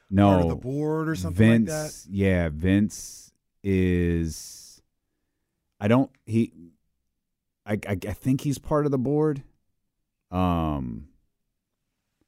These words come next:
Speaker 1: but, like, there's a, there's, like, a pecking order, right? Like, and I, I can't remember where he's at on the pecking order, but it's really high. Like, I think,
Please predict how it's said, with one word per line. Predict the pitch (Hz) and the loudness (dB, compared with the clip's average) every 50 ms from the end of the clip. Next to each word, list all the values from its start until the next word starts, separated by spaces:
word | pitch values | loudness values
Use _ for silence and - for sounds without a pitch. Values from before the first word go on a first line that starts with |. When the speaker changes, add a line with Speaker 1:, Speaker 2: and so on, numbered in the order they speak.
| _ _ 98 | _ _ 0
Speaker 1:
but, | 87 113 110 85 | 2 2 2 4
like, | 101 110 107 101 - | 2 2 2 2 0
there's | - 101 98 98 85 92 | 0 2 2 2 0 0
a, | 92 85 80 78 76 71 69 - - _ _ _ _ | -2 -2 -2 -2 -4 -6 -6 -10 -12 _ _ _ _
there's, | - 101 101 95 107 | -4 -2 -2 0 0
like, | 107 101 - 101 | 0 0 0 -2
a | 82 76 - - _ _ | -4 -4 -6 -12 _ _
pecking | - - 123 117 - 92 85 76 | 0 0 0 -2 -2 -4 -4 -4
order, | 73 73 71 64 57 58 57 69 _ _ _ _ | -4 -6 -8 -10 -12 -16 -18 -20 _ _ _ _
right? | - 78 87 90 87 85 - - | -10 -6 -2 -2 -2 -2 -4 -6
Like, | 87 87 90 - | -6 -6 -4 -2
and | 95 92 | 0 0
I, | 98 98 - 78 | 2 0 0 -4
I | 92 | -8
can't | - - - 110 101 - - | -14 -10 -8 -6 -6 -4 -2
remember | 95 92 90 87 85 85 | -2 0 0 0 0 0
where | 80 85 82 80 | -2 -2 -2 -4
he's | 76 82 82 78 67 | -4 -4 -6 -6 -6
at | 76 73 76 - | -8 -8 -10 -10
on | - 76 76 | -10 -10 -8
the | 73 76 | -8 -6
pecking | - 85 80 71 69 69 67 | -6 -6 -6 -6 -8 -10 -10
order, | 71 69 67 67 | -10 -10 -10 -12
but | 67 69 67 | -12 -12 -12
it's | 62 - _ - 64 57 - - 67 | -14 -16 _ -20 -20 -20 -20 -16 -4
really | 90 92 85 76 73 | -2 0 0 0 0
high. | 76 82 80 73 - - - _ _ _ | -2 -2 -2 -4 -6 -14 -20 _ _ _
Like, | - 101 95 - | -2 0 2 2
I | 98 85 | 2 0
think, | - - - - - 165 160 139 117 98 82 - - | 0 -6 -16 -4 2 4 6 6 4 2 -2 -8 -16